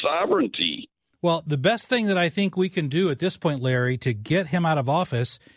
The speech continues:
Speaker 2: is to encourage him to run for re-election.
Speaker 1: Yes.
Speaker 2: You know, I, I'm, I'm gonna send, actually, I was thinking about mailing a postcard, uh,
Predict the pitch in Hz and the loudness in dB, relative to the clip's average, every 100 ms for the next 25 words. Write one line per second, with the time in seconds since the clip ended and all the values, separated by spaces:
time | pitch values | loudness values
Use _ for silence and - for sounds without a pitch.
0 | _ _ 156 - 180 147 135 - 180 233 | _ _ -2 0 2 2 0 0 0 0
1 | 196 220 208 202 147 151 156 165 160 139 | 0 0 0 0 2 2 2 0 -2 0
2 | 127 120 123 - - 95 _ _ _ _ | 0 2 0 -2 -8 -12 _ _ _ _
3 | _ 98 95 80 - - - _ _ _ | _ 0 0 0 -4 -12 -12 _ _ _
4 | 139 143 151 175 160 185 208 - - _ | 2 2 2 0 2 0 0 -4 -16 _
5 | - 208 214 262 214 - 214 196 170 208 | 0 0 2 0 0 0 0 2 0 -2
6 | - 190 175 180 170 - 240 240 196 170 | 0 0 2 0 0 0 -2 0 0 2
7 | 165 151 156 165 202 214 208 208 151 120 | 0 -2 -2 2 2 2 0 0 -2 -6
8 | - 220 220 - 135 110 101 113 - _ | -2 0 0 -2 -2 -2 -2 -6 -10 _
9 | _ _ _ 147 151 160 160 156 | _ _ _ -4 0 2 0 -2